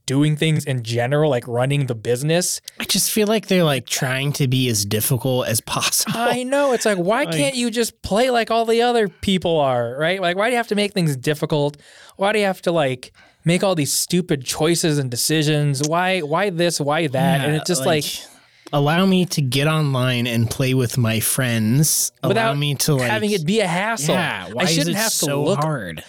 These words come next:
Speaker 1: I shouldn't have to look up how to play game with friend. It should just, you know, I should be able to use my years of knowledge from doing this.
Speaker 2: Yeah.
Speaker 1: It's like, I, it, it, there's a lot of frustrating things to, like,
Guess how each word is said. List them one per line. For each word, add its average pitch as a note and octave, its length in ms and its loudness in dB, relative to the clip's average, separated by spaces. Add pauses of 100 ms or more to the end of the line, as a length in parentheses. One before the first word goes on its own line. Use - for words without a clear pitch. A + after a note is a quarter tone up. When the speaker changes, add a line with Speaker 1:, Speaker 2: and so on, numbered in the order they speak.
(160)
Speaker 1:
I F#3+ 60 -2
shouldn't C4+ 200 0
have C4 120 -2
to F#3 60 0
look D3 420 -2
up D3 340 -2 (400)
how D#3+ 200 -2
to D#3 80 2
play D#3 360 0
game C#3 420 0
with C3 220 -2
friend. C3+ 420 -4
It B2 100 -6
should F#3+ 180 0
just, E3 180 -4 (240)
you G3 100 4
know, C#3+ 320 0 (320)
I F3 100 -2
should F#3+ 120 -2
be A3 60 0
able G#3 120 0
to F#3+ 100 -2
use F3+ 240 0
my E3 120 2
years E3 440 0
of D#3+ 140 0
knowledge C#3 580 0
from C#3 240 -2
doing C3 380 2
this. A#2 400 -2
Speaker 2:
Yeah. F#2 140 -14 (380)
Speaker 1:
It's - 100 -8
like, D#3 100 0
I, F3+ 220 0
it, D#3+ 220 0
it, E3+ 260 -2
there's E3+ 160 2
a E3+ 60 0
lot G#3+ 200 0
of G#3+ 80 -2
frustrating D#3 520 -2
things D3 320 -2
to, C#3+ 100 -6
like, A#2+ 200 -2